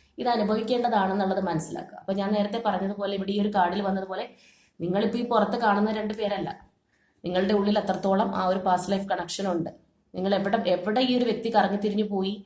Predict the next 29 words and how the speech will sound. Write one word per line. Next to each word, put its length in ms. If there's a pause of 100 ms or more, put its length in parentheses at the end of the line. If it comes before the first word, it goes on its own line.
(480)
അല്ലാന്നുണ്ടെങ്കിൽ 580
നിങ്ങളാണെന്നുണ്ടെങ്കിലും 960
ഇനിയിപ്പം 280
മതിയായി 380
എന്ന് 180
വിചാരിച്ചിട്ട് 440
ഇവിടെ 160
ഇതിൽ 240
കാണുന്നത് 380
പോലെ 180 (420)
ആ 100
ഒരു 240 (200)
ബോർഡമിലൊക്കെ 540
ഇരിക്കുകയാണെന്നുണ്ടെങ്കിലും 920
തീർച്ചയായിട്ടും 480
നിങ്ങൾക്ക് 280
ആ 40
ഒരു 200
ജസ്റ്റിസ് 360
വരും. 300 (1000)
കാരണം 280 (440)
ആ 120 (120)
ഒരു, 120 (640)
ഏഹ്, 260
തലത്തിലേക്കാണ് 720
നിങ്ങളുടെ 280
ബന്ധം 340 (180)
ഉയരേണ്ടത് 520
എന്നുള്ളത് 380